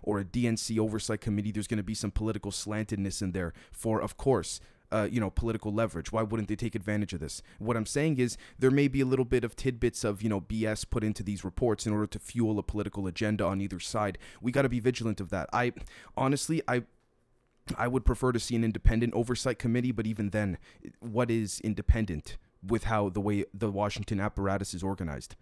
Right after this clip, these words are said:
So, uh, the next thing is that, and I quote, "Eighty fact-checking organizations worldwide accuse YouTube of aiding disinformation in an open letter. They demand a," quote, "structured collaboration," end quote, "to superimpose their counter content on videos to," quote,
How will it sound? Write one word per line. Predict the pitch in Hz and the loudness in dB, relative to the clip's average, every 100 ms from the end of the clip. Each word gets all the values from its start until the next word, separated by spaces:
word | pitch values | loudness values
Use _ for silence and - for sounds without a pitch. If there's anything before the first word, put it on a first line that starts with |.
| _ | _
So, | - - 73 _ - - - - - | -6 -4 -4 _ -20 -20 -20 -20 -4
uh, | 104 101 | -2 0
the | 120 | 2
next | 156 226 - | 0 -2 0
thing | 196 | 0
is | 160 139 | 2 2
that, | 135 | 2
and | 123 | 2
I | 135 | -2
quote, | - 120 110 - | 0 0 0 0
"Eighty | 143 175 113 | 0 0 -2
fact-checking | - - 147 - - 151 - 131 | -2 0 0 -2 -4 -2 0 0
organizations | 131 127 117 117 127 - 101 | 2 2 0 0 0 -2 -2
worldwide | 104 113 101 110 98 | -2 -2 0 0 0
accuse | - 110 107 87 | -2 -4 -4 -2
YouTube | 110 - 101 95 | -4 -2 -4 -4
of | 92 - - - | -6 -8 -20 -2
aiding | 127 131 131 120 | 2 4 4 2
disinformation | 131 - 127 - 117 113 117 120 | 0 0 -2 0 0 0 2 0
in | 98 107 | 2 2
an | 101 | 2
open | 117 - 107 92 | 2 4 2 2
letter. | 113 107 78 - - | 0 0 -4 -8 -2
They | 110 110 | -2 2
demand | 113 113 113 - | 2 2 2 0
a," | 98 | -4
quote, | - 117 107 | -2 -2 -2
"structured | - - 139 - 139 131 | -4 0 -2 0 -2 0
collaboration," | - 120 120 113 117 131 107 82 | -2 0 0 2 0 0 -4 -2
end | 98 95 | -4 -4
quote, | - 95 - | -2 -2 -2
"to | 107 | -6
superimpose | - 123 120 110 - 120 110 90 | -4 0 2 2 4 4 2 0
their | 98 | -4
counter | - 110 107 101 | -2 -4 -2 -4
content | - 113 113 95 - | -2 -2 -2 -4 -2
on | 92 | -4
videos | 85 127 107 90 - | -2 0 0 -2 -6
to," | 110 | -8
quote, | - 104 | -2 -2